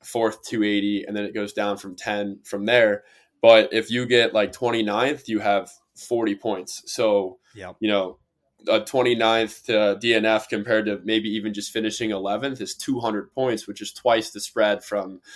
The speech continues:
Speaker 1: first to seventh. So
Speaker 2: Yep.
Speaker 1: it, it really hurts to get D N Fs and, and penalties like that.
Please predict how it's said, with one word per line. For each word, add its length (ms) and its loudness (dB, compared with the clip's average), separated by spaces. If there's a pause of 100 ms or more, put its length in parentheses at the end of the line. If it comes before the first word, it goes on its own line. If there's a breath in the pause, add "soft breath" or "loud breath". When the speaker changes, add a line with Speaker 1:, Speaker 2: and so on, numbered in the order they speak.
(180 loud breath)
Speaker 1:
first 480 -2
to 60 -12
seventh. 440 -4
So 540 0 (500 soft breath)
Speaker 2:
Yep. 120 -10
Speaker 1:
it, 180 4
it 260 0
really 680 2
hurts 480 -2
to 100 -6
get 240 -2
D 140 -2
N 80 0
Fs 380 -4
and, 260 -10
and 180 -8
penalties 420 -2
like 260 -2
that. 320 -2